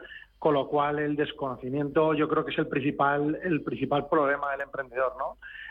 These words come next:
Entonces ahí nosotros, eh, trabajamos muy mucho, eh, mano a mano con los emprendedores para ayudarles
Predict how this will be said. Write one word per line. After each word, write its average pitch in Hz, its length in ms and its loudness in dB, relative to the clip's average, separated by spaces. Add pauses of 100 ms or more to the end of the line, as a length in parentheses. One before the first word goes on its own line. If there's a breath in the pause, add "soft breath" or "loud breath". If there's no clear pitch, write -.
Entonces 151 320 4
ahí 151 220 2
nosotros, 156 640 2
eh, 139 320 2
trabajamos 139 480 -2
muy 147 160 2
mucho, 143 580 2
eh, 131 200 -4
mano 139 240 0
a - 20 -4
mano 143 200 -2
con 143 140 0
los 135 100 0
emprendedores 139 560 -2
para 127 160 2
ayudarles 123 480 -4